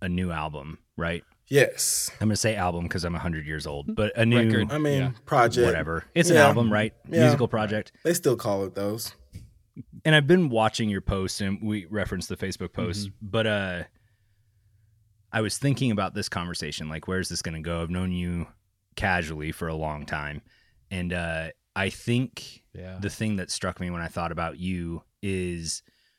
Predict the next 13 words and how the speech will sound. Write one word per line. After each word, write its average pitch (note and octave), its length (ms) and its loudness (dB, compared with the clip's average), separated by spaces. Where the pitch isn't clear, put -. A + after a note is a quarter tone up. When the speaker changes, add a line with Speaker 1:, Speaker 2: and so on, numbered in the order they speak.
Speaker 1:
a A2 80 0
lot G2+ 260 0
of A2 120 -2
people A2 260 -2
build F#2 240 -2
their F#2 120 -4
lives E2+ 360 -4
on F2 160 -4
"I D#2 100 -6
wish," C#2 500 -8
right? F#2 400 0
Like, F#2+ 220 0
Speaker 2:
Yeah. A#2 260 6